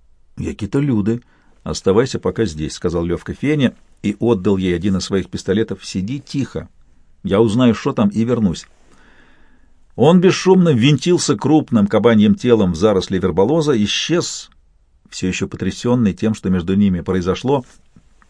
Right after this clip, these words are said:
и теперь, пробираясь на все более явственно слышимые звуки, старался забыть обо всем ночном, тайном. Война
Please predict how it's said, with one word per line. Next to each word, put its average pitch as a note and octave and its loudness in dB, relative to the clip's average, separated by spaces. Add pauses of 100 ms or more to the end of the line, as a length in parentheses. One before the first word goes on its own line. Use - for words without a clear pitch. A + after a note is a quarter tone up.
(420)
и A#2 4
теперь, D3 2
пробираясь B2+ 0
на A#2 2
все A2 -4
более A#2 2
явственно G#2+ 0
слышимые G2 0
звуки, C#3 -2 (960)
старался C#3 4
забыть E3+ 4
обо C3+ 2
всем D#3 0
ночном, B2+ 0
тайном. D2+ -2 (240)
Война A#2 0